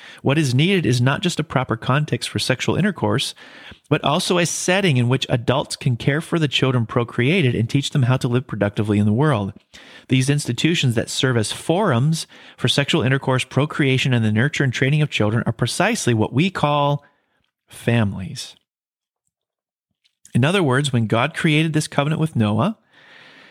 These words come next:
part of what he had in mind is the family. God's expectation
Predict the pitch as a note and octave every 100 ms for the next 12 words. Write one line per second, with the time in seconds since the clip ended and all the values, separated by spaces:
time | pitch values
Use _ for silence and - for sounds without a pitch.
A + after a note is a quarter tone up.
0 | - - - _ _ _ _ _ - -
1 | A2+ A2+ C3 D3+ D#3+ B2 C#3+ G3 D#3+ G#2
2 | G#2+ C3+ G#3+ G3+ - G#2 G2+ G#2+ - -
3 | D3+ F#3 - G#3 G3+ C3+ G#2+ - G2 _
4 | _ _ _ _ _ _ _ _ _ _
5 | _ _ _ A#2+ A#2+ B2 F3 F#3 F#3 -
6 | E3 - E3+ C3 - - A2 E3